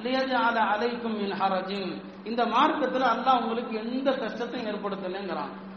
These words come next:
உலகத்துல அல்லாஹ்வால் அருளப்பட்ட ஷரியத்துகள்ல, அல்லாஹ்வால் அருளப்பட்ட மார்க்கங்கள்ல ஆக லேசான மார்க்கம் நம்முடைய தீனுல் இஸ்லாம். ரொம்ப லேசான மார்க்கத்தை நான் தந்திருக்கிறேங்கிறான். இன்னைக்கு வருது அந்த வசனம், உங்களுக்கு இந்த மார்க்கத்துல எந்த கஷ்டமும் இல்ல,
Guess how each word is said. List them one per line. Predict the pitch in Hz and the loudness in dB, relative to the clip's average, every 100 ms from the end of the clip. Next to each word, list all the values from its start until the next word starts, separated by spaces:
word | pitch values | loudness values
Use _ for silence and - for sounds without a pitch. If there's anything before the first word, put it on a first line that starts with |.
| - | -8
உலகத்துல | 190 240 240 240 226 | 2 4 4 2 0
அல்லாஹ்வால் | 202 - 254 233 226 226 226 | 0 4 6 6 6 4 4
அருளப்பட்ட | 208 240 254 214 202 214 226 254 - - - - - | 2 2 0 0 -4 -2 -2 -2 -6 -12 -16 -16 -2
ஷரியத்துகள்ல, | 226 285 269 - 202 190 196 233 - - - - | 0 2 0 0 0 0 0 0 -2 -8 -10 -6
அல்லாஹ்வால் | 220 277 269 247 240 | 2 6 8 8 6
அருளப்பட்ட | 202 247 285 277 254 240 | 4 4 4 2 0 0
மார்க்கங்கள்ல | 214 214 254 262 233 202 196 220 240 - - - | 0 2 2 0 -2 -2 -2 0 0 -4 -10 0
ஆக | 214 254 262 277 | 4 6 6 4
லேசான | 262 247 247 254 254 | 2 0 2 2 2
மார்க்கம் | 226 220 226 254 262 | 2 2 2 0 0
நம்முடைய | 220 208 214 | 0 -2 -2
தீனுல் | 202 196 208 | -4 -6 -6
இஸ்லாம். | 190 180 151 - - - - - - | -6 -8 -8 -8 -12 -16 -18 -18 -4
ரொம்ப | 208 294 320 320 | 2 4 4 6
லேசான | 302 277 277 285 285 | 6 4 4 4 4
மார்க்கத்தை | 254 254 254 254 269 | 4 4 2 -2 0
நான் | 247 240 | 0 0
தந்திருக்கிறேங்கிறான். | 247 254 220 233 220 208 190 | -2 -2 0 0 0 0 -2
இன்னைக்கு | 240 247 233 | -2 -2 2
வருது | 254 285 | 2 4
அந்த | 262 240 | 2 2
வசனம், | 226 262 233 185 - - - | 0 0 0 -2 -4 -10 -4
உங்களுக்கு | 247 277 277 262 | 0 2 2 2
இந்த | 254 | 2
மார்க்கத்துல | 240 285 - 269 285 294 262 | 6 4 4 0 2 2 2
எந்த | 285 285 | 4 4
கஷ்டமும் | 285 - 302 311 311 | 2 -2 2 2 4
இல்ல, | 277 277 214 - | 2 2 2 0